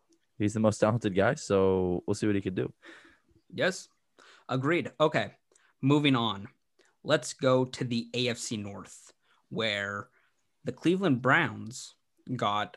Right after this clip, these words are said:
Speaker 2: I think, one of the best signings of the entire offseason with, uh, John Johnson on a very, uh, I would say, reasonable deal. John Johnson, ex-Rams safety, three years, thirty-three million.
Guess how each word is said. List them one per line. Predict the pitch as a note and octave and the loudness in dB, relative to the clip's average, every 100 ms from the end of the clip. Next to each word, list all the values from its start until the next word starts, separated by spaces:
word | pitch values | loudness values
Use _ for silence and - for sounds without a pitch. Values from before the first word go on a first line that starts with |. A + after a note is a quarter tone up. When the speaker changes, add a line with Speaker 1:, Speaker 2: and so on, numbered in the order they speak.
| _ A2 | _ -4
Speaker 2:
I | C3+ | -2
think, | E3+ - G#2 - | -4 -10 -16 -6
one | A#2+ A#2 | -2 -2
of | |
the | A2+ | 0
best | A2+ A2 - | -2 -2 -2
signings | A2+ A2+ A2 G#2+ G#2+ - | -2 -2 -2 -4 -6 -8
of | A2 A2 | -8 -6
the | B2+ A2 | -4 -4
entire | A2+ - G#2+ A2 | -4 -4 -4 -2
offseason | G#2+ - E3+ F3 A2 - _ _ - - - - | -4 -4 -6 -4 -8 -12 _ _ -20 -20 -20 -8
with, | A2+ A2 A2+ | -4 -2 0
uh, | G#2+ | 0
John | G#2+ A#2+ C3+ | 2 4 6
Johnson | B2 C3+ F#3+ G#2 G2+ - | 6 2 0 -4 -10 -2
on | B2 | 2
a | B2+ | 2
very, | A#2+ A#2 C3+ D3 D3 C#3 C3+ _ _ _ | 2 4 6 6 4 0 -4 _ _ _
uh, | - A2+ A2+ A2 | 0 2 2 2
I | C#3 | 4
would | G3+ F#3 | 4 4
say, | D3+ | 2
reasonable | C3 C#3 D3 C#3+ | 4 4 4 2
deal. | B2+ C#3 E3 A2 | 2 0 -2 -2
John | A2+ C3+ C#3 | 4 6 6
Johnson, | C#3 C#3 C#3 E3 C3 - | 4 2 2 -2 -2 -4
ex-Rams | A#2 B2 - A2+ A#2 B2+ - | -8 -6 -4 -2 0 -2 0
safety, | B2+ C3 D3 F3 - _ _ - | -2 -2 -6 -8 -12 _ _ -2
three | C#3+ D#3+ | 6 8
years, | C#3+ D#3 - | 8 6 4
thirty-three | - C#3 C3+ C#3 B2 | 2 4 4 4 4
million. | A#2+ A#2 C3+ F3+ | 6 4 2 0